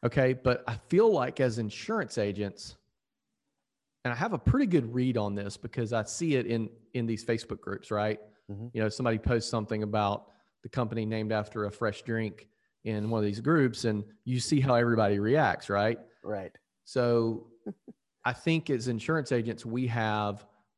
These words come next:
Speaker 1: this mindset sometimes of, "Let's put our fingers in our ear, la, la, la, la, la, we're not listening to that." And I think that's a bad approach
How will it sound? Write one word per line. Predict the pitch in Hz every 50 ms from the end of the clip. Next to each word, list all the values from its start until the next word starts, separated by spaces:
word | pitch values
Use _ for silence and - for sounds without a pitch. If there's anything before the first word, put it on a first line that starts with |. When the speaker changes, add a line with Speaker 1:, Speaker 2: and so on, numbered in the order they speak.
| _ _ _ _ _ _ _ _ _ _ _ _
Speaker 1:
this | 117 120 113 - -
mindset | 117 110 110 110 123 135 139 - - 123 101 -
sometimes | - 113 104 - 113 110 98 101 104 101 110
of, | 107 98 - - _
"Let's | - 113 98 -
put | - - - 113
our | 104 101
fingers | - 127 120 117 113 110
in | 120 110
our | 107 101 -
ear, | 110 113 107 110 110
la, | 107 107 107 107
la, | 107 107 104
la, | 104 107
la, | 104 104 104
la, | 107 107 107 104 104 101
we're | 107 107
not | 101 101 -
listening | 117 123 - - 107 98 92
to | -
that." | - - - - - - _ _ _ _ _ _ _ _ _ _ _ _ _ _ _ _ _ _ _ _ _ _ _ _ _ _ _ _ -
And | 131
I | 123
think | 117 - 175 170 -
that's | 175 151 -
a | - 123
bad | 113 127 117 110 104
approach | - - - - 113 101 - - - - - -